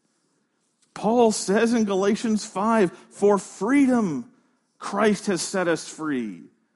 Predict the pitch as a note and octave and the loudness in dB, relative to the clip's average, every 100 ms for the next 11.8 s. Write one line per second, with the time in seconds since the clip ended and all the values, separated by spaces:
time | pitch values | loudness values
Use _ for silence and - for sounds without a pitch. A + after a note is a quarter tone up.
0 | _ _ _ _ _ - G3 G3 F3 - | _ _ _ _ _ -4 -2 0 -2 -6
1 | G#3+ A#3 A3+ F#3 F3 D#3+ C#3 D#3+ C3 - | 0 0 0 0 -2 -2 -4 -4 -4 -4
2 | F3+ F3 C#3 G#3+ A3+ G#3 - - F#3+ F3 | -4 -4 -4 -2 0 -2 -4 -6 -4 -2
3 | F3 G3+ G3+ E3+ D#3 C#3 G3 A3 G3 D3+ | -2 -2 -4 -6 -6 -6 -4 -2 -4 -8
4 | A#2+ _ _ _ _ _ _ _ F3+ F3 | -14 _ _ _ _ _ _ _ -2 0
5 | D3+ D#3+ E3 D3 - C#3+ E3 C#3 A2 D#2+ | 0 -2 -4 -12 -10 -8 -6 -8 -14 -20
6 | _ _ _ _ _ _ _ _ _ _ | _ _ _ _ _ _ _ _ _ _
7 | _ _ _ _ _ _ _ _ _ _ | _ _ _ _ _ _ _ _ _ _
8 | _ _ _ _ _ - E3+ F#3+ - G#3 | _ _ _ _ _ -6 -2 -2 -4 -4
9 | G#3 F#3+ F3 - G3 F#3+ F#3 - F3 E3+ | -4 -4 -6 -8 -6 -4 -4 -4 -4 -4
10 | - F3+ F3+ E3 D#3+ - D3+ - D#3+ - | -6 -8 -8 -8 -10 -10 -16 -10 -10 -8
11 | D#3+ F#3+ D#3+ - F3+ F3 F3 E3+ | -6 -6 -6 -8 -6 -6 -8 -12